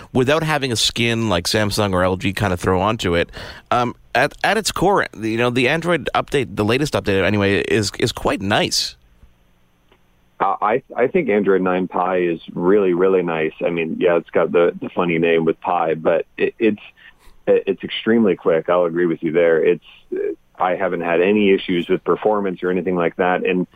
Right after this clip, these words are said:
Speaker 2: you know, frankly, I didn't have issues with performance on the last phone either. But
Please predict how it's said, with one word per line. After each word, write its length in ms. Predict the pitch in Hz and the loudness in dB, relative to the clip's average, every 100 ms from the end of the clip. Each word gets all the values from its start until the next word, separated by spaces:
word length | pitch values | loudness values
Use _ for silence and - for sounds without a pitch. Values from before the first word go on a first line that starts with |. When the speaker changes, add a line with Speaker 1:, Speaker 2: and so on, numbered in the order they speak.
| _ | _
Speaker 2:
you 80 | 117 | 0
know, 80 | 98 | 0
frankly, 320 | - 98 92 | 0 0 2
I 60 | 90 | 2
didn't 220 | 98 95 90 | 2 0 -2
have 200 | 87 90 | 0 0
issues 280 | 87 87 | 0 -2
with 140 | 92 - | -2 -2
performance 460 | 87 - 90 80 87 | -2 0 -2 -2 -4
on 100 | 82 | 0
the 80 | |
last 300 | 82 110 - - | 0 -2 -6 -4
phone 180 | 82 85 | -2 0
either. 400 | 95 82 78 80 - | 0 0 -4 -6 -2
But 280 | 90 80 | 0 0